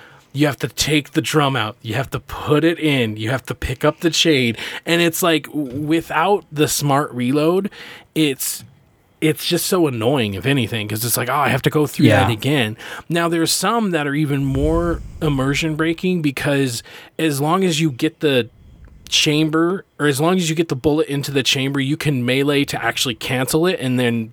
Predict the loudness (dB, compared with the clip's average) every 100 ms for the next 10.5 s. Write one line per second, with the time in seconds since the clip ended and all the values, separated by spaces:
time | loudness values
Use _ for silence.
0 | -6 -6 -6 -6 -4 -2 0 0 0 -2
1 | -4 -4 -2 -4 -2 0 2 2 2 2
2 | 2 0 -2 -2 -2 -2 -2 -2 -2 0
3 | 0 0 -2 -2 0 2 0 0 0 0
4 | 0 -2 -2 -2 0 0 0 0 0 -2
5 | -2 -4 -2 -2 0 0 2 2 0 0
6 | 0 2 0 0 -4 -2 0 0 0 -2
7 | -2 -2 -2 0 -2 -6 -4 -4 -4 -10
8 | _ -4 -2 0 2 2 0 -2 -2 0
9 | 0 2 2 0 -4 -2 -2 0 -4 -2
10 | -2 0 0 -2 -4